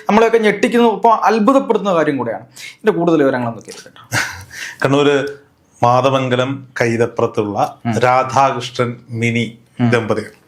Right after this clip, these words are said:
Speaker 1: ഉം.
Speaker 2: വളരെ സന്തോഷത്തോടെ എന്ന് പൊതുസമൂഹത്തിന് തോന്നിക്കുന്ന രീതിയിൽ ജീവിച്ചു വരുന്ന രണ്ടുപേരായിരുന്നു.
Speaker 1: അതെ.
Speaker 2: ഇവര്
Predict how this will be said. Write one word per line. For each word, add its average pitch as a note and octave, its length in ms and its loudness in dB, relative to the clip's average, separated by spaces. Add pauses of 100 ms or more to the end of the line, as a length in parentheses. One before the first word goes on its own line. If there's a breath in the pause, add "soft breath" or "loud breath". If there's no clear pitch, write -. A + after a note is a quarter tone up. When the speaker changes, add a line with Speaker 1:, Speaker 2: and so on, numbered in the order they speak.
Speaker 1:
ഉം. A2+ 100 -2
Speaker 2:
വളരെ F3 440 2
സന്തോഷത്തോടെ D#3+ 680 0
എന്ന് C#3+ 260 0
പൊതുസമൂഹത്തിന് C3 840 -4
തോന്നിക്കുന്ന A#2+ 420 -2
രീതിയിൽ A#2 360 -2 (360 loud breath)
ജീവിച്ചു B2+ 340 0
വരുന്ന A#2+ 360 -4 (120)
രണ്ടുപേരായിരുന്നു. A2+ 680 -2
Speaker 1:
അതെ. G#2 120 0 (280 loud breath)
Speaker 2:
ഇവര് F#3 400 4